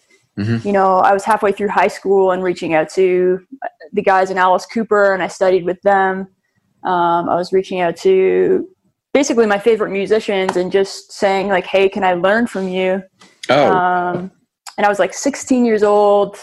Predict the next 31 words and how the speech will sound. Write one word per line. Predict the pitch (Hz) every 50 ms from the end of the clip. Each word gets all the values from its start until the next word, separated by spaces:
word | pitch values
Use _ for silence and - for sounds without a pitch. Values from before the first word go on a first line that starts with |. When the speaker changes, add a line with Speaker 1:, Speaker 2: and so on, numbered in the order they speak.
| - - _ _
Speaker 2:
Um, | - 190 190 185 185 185 185 185 185 185 185 185 185 196 190 - _ _ _ _ _ _ _ _ _ _ _ _ _ _ _ _ _ _
so | - - 247
that | 233 240 269
was, | 320 320 262
like, | 254 220 208
a | 208 208
really | 208 226 226 226 226
kind | 226 220 214 208 202
of, | 202 202 196 190 185 190 - - - - _ _ _ _ _ - - _ _ _ _ _ _ _ _
now | - 220 233 240
that | 240 233
I | 220
look | 214 208 202 202
back, | - 220 226 214 -
I'm | 202 185
like, | 180 208
"Oh, | 214
Friesen | 208 - - 220 226 233 269 240
was | 202 196 202
doing | 202 196 196 190
the | 180
same | 185 - 214 185 185 190
thing." | 185 - - 190 202 190 165 165
And | 165 180
I | 202
think | - 202 202 190
that's | 220 - -
kind | - - 214 - 202
of | 208 208
how | 214 190 185 196
I | 180 170 170 196 214 -